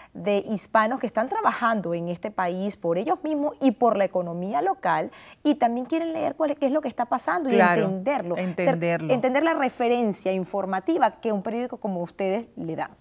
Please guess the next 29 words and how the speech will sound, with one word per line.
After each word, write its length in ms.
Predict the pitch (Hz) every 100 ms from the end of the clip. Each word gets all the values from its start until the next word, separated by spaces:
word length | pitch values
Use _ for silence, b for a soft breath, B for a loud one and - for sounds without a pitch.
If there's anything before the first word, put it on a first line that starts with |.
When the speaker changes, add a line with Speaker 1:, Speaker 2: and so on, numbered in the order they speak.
| -
Speaker 2:
Y 100 | 208
cuando 300 | 208 180 170
tú 140 | 180
promueves 500 | 170 226 220 254 254
ese 200 | 262 240
entendimiento, 960 | 254 254 240 247 247 214 175 165 233 285
viene 380 | 247 175 170 165
la 80 | 190
armonía 580 | 202 220 247 226 190 208
y 60 |
viene 240 | 196 175 190
la 140 | 202
tolerancia, 800 | 170 156 160 277 302 - - 151
que 240 | - 151 151
es 80 |
lo 100 | 170
que 140 | 175 170
tenemos 340 | 143 147 170
que 140 | - 165
nosotros 500 | 147 185 170 208 208 B B -
hacer 300 | 185 220 208
como 200 | 240 233
inmigrantes 560 | 202 190 202 202 240
venezolanos, 640 | 233 202 - 175 175 185 220
que 120 | 208
tenemos 280 | 170 160 185
un 120 | 208
nivel 240 | 202 196
diferente. 760 | 196 208 156 165 160 135 -